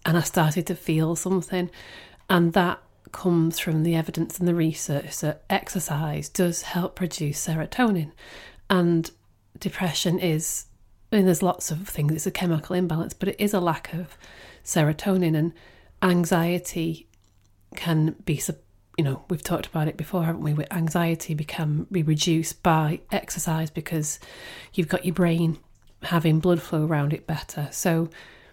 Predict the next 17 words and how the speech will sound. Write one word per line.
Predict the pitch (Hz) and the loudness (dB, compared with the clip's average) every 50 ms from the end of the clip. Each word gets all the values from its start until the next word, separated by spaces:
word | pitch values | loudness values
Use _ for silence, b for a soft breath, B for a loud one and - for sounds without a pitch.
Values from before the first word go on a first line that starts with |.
| B B B B B _ _ _ _ _ _ _ _ _ _ _ _ _ _ _ - | B B B B B _ _ _ _ _ _ _ _ _ _ _ _ _ _ _ 0
whilst | 214 202 190 185 185 190 190 190 196 - - - - - | 4 4 6 6 6 6 4 2 0 -2 -6 -6 -2 2
you | 185 180 180 | 4 4 6
may | 180 190 185 190 202 202 202 | 6 6 6 8 8 8 8
need, | 190 180 170 170 156 151 156 151 - - - _ _ _ _ _ _ _ - | 8 6 4 4 4 2 0 -2 -4 -10 -20 _ _ _ _ _ _ _ 0
and | 196 202 208 208 - - | 4 4 4 4 2 0
I'm | 107 113 - 196 196 | -4 0 2 4 6
not, | 208 214 196 180 - - - _ _ _ - | 6 6 6 4 2 -2 -12 _ _ _ -2
I'm | 175 185 | 2 2
not | 190 190 - - - | 2 2 0 0 -2
saying | - - 175 180 185 180 165 175 - - | -4 -2 0 0 2 0 0 -2 -4 -4
you | 196 180 175 | -2 -2 0
don't, | 156 160 147 143 160 - 202 | 2 2 0 0 0 -2 -4
but | - 185 - | -6 -6 -2
whilst | - 185 175 185 196 185 - - | 0 2 4 4 2 2 0 0
you | 220 190 | 2 2
may | 185 190 190 190 190 | 4 4 2 2 2
need | 180 175 170 170 170 | 2 2 0 0 -2